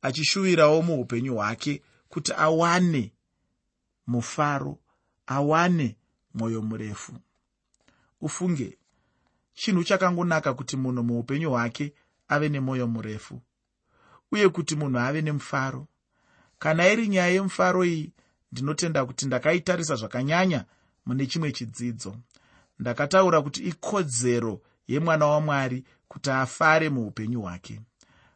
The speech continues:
Pauro ainamatirawo chinhu chakadai, ufunge. Chero neni ndichatangawo kunamatirawo chechi yangu kuti ive nemufaro chaiwo iwo, kwete mufaro wekufungidzira, asi mufaro chaiwo iwo.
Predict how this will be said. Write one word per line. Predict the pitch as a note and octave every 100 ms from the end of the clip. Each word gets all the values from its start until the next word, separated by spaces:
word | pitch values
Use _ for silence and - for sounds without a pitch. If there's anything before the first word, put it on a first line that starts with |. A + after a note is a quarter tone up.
| _
Pauro | - A3+ G3+
ainamatirawo | F#3+ G3+ F3 D#3+ D3+ D#3 D#3 D#3
chinhu | - G3 C#3 A#2+
chakadai, | B2+ A#2+ C#3+ D#3 C#3 C3+
ufunge. | B2 - C3+ B2 - _ _ _ _ _
Chero | - - D#3 D#3
neni | D3+ D3+ D#3 F3+ F#3+ _ _ _ _ _
ndichatangawo | B2+ B2 E3 G3 E3 C#3 C#3
kunamatirawo | D3 D#3 C3+ B2 C3+ B2+ B2+
chechi | - E3+ D#3 E3
yangu | C#3+ C#3+ C3 - _ _ _ _
kuti | - C3 - E3
ive | E3+ D#3+
nemufaro | D#3 D#3 - E3 F3 E3
chaiwo | - B2 C3+ C#3
iwo, | B2+ B2+ A2 - - _ -
kwete | F#3+ G3+
mufaro | F3+ D3 - F#3 G3 G3
wekufungidzira, | E3+ D3 D#3 - E3+ D3 A#2 A#2 A#2 A2 - _ _ -
asi | C3 -
mufaro | F3+ F3+ - F#3 F#3+ G3+ F3
chaiwo | - B2 B2 B2
iwo. | A2 G#2+ G2+